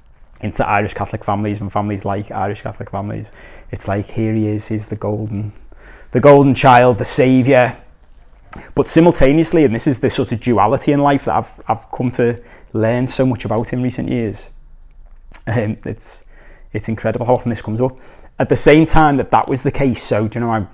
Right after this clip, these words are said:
I'm born as sort of this, the golden boy. At the same time as that, I always remember growing up with stories that my sister was a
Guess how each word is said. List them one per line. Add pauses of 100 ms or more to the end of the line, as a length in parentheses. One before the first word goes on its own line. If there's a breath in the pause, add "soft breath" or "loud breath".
I'm (120)
born
as
sort
of
this, (320)
the
golden
boy. (480 loud breath)
At
the
same
time
as
that,
I
always
remember
growing
up
with
stories
that
my
sister
was
a